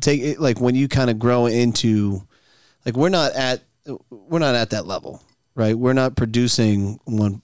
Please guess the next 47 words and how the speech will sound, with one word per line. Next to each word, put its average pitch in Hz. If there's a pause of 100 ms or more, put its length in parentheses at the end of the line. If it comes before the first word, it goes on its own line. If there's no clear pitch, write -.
one 113
million 104
sticks -
a -
year, 120
you 127
know, 110
and 117
because 117
we're 117
not 113
producing 107
one 104
million 101
sticks, 110
we 123
have 131
to 131
fucking 135
pay 135
a 131
premium, -
you 113
know? 110
So 110 (720)
that's 127
really 127
kind 123
of 117
the 120
avenues 120
as 117
to 110
where 110
we're 113
at. 120
I 127
would 127
say 127
that 113
we've 120
definitely 127
made 113
a 107
lot 107
of 107
progress 139